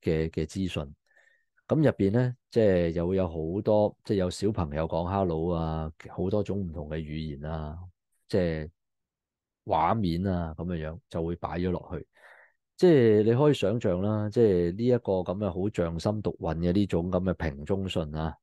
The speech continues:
即係花咁多嘅工藝去做咧，其實好多時去滿足咗呢一個人類對於，即係浩瀚宇宙嘅一種探索嘅好奇心喺裏邊。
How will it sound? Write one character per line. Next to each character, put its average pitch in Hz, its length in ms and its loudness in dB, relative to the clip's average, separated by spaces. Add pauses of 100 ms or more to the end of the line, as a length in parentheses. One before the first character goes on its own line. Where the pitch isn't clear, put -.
(140)
即 - 120 -2
係 80 180 -2
花 104 200 0
咁 90 160 -2
多 95 180 2
嘅 87 60 -4
工 101 220 -2
藝 76 220 -2
去 80 120 -2
做 73 260 -8
咧， 80 100 -8 (440)
其 107 100 4
實 107 160 4
好 123 80 4
多 151 160 4
時 87 240 0
去 87 320 2
滿 90 320 -4
足 131 120 0 (120)
咗 92 260 2
呢 123 80 4
一 120 100 6
個 95 180 0
人 80 180 -2 (160)
類 80 180 -2
對 90 200 0
於， 107 340 2 (240)
即 - 120 -2
係 78 280 -2 (600)
浩 - 160 0
瀚 98 440 4
宇 85 220 -2
宙 87 220 0
嘅 90 120 4
一 107 40 0
種 107 180 -2
探 82 380 -2
索 82 200 -4
嘅 80 180 -8
好 80 200 -6
奇 80 140 -8
心 85 160 -4
喺 78 200 -6
裏 76 100 -4
邊。 - 220 -12